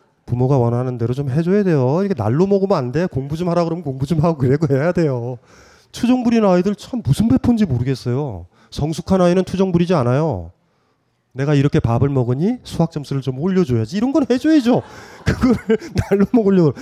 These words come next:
이제 어른 된 거예요. 들어가서. 집 나가면 개고생이죠. 예, 개고생이에요. <laughs> 예.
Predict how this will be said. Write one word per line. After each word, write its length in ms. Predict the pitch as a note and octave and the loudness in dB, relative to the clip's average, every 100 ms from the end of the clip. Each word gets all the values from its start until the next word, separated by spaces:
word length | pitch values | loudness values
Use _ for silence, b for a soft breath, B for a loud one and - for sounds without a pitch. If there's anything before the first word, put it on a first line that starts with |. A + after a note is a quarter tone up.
| B B | B B
이제 100 | D3+ | 0
어른 280 | D#3 E3+ G3 | 2 4 2
된 180 | E3+ C#3 | 2 2
거예요. 380 | C#3+ C#3+ E3+ B2+ | 2 2 0 -2
들어가서. 500 | C3+ C3 B2 A2 G2+ F2+ _ b b | -2 0 0 -2 -6 -10 _ b b
집 160 | C#3 | -2
나가면 300 | D#3 D#3+ F3 | 2 4 2
개고생이죠. 800 | C#3+ C3 C#3+ C#3+ C#3+ E3+ A#2 F2+ F2 _ _ b b b C3 | 2 2 2 2 2 0 0 -4 -10 _ _ b b b -4
예, 100 | B2 | -2
개고생이에요. 520 | B2 B2 C#3 C#3 C#3 | 0 0 0 0 0
<laughs> 1600 | - B2+ G#2+ - A2+ - - C4+ _ - C#4+ C4+ A3 F3 E3+ - | 0 -2 -2 -6 -12 -12 -12 -12 _ -12 -10 -10 -14 -18 -20 -12
예. 200 | A#2+ G#2 | -8 -8